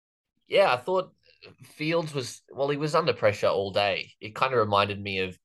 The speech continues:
Patrick Mahomes in the Super Bowl against the Bucks, which is like every time he snapped the ball, all of a sudden his offensive line just fell over and he was like, "Oh, running already," like,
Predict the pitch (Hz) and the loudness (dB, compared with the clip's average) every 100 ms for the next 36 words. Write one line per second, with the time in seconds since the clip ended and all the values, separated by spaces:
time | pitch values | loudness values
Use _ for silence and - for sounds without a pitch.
0 | _ - 101 - 95 90 95 92 90 101 | _ -4 -4 -4 -6 -2 0 -2 -6 -10
1 | 90 92 - 92 90 90 87 92 90 - | -10 -8 -6 -4 2 4 4 0 -2 -4
2 | 80 95 87 - 92 92 98 - 80 120 | 0 2 2 -4 -6 0 -2 0 0 0
3 | 117 110 107 98 110 95 107 101 95 92 | 0 -2 -2 -2 -2 -2 -2 2 2 0
4 | 113 117 - 110 95 98 104 - - 104 | -2 -2 2 2 2 -4 -8 -4 2 4
5 | - 101 98 98 95 85 - 104 95 95 | 4 0 -4 -4 -4 -8 0 2 4 2
6 | 92 85 - - - - 107 95 98 113 | 0 -6 -12 -20 -8 -2 -2 0 0 4
7 | 120 120 113 117 113 107 107 107 101 87 | 6 6 6 4 0 2 4 4 4 -4
8 | 90 95 | -8 -8